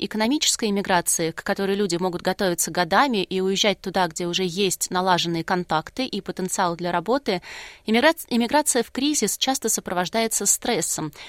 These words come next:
сильной неопределенностью и хаотичностью жизни. Тридцатидвухлетний мужчина, который живет в Казахстане, делится. За этот год я, получается, переезжал шесть раз, и каждый раз это для меня серьезный стресс был.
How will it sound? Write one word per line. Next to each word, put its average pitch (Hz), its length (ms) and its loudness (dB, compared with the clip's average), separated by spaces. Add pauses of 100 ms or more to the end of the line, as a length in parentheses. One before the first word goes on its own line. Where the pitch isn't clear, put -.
(120)
сильной 214 380 2
неопределенностью 202 960 0
и 240 120 -4
хаотичностью 180 920 -2
жизни. 170 480 -4 (640)
Тридцатидвухлетний 233 800 2
мужчина, 269 440 2
который 185 320 -2
живет 180 280 0
в - 40 -14
Казахстане, 202 760 -2
делится. 170 680 -4 (720)
За 214 160 2
этот 285 220 2
год 190 240 2
я, 208 180 2
получается, 254 560 0
переезжал 208 520 0
шесть - 440 -2
раз, 165 360 -2
и 202 60 -6
каждый 214 400 0
раз 240 280 2
это 202 160 -2
для 185 140 -4
меня 190 200 0
серьезный 190 560 -2
стресс 190 460 -2
был. 147 240 -4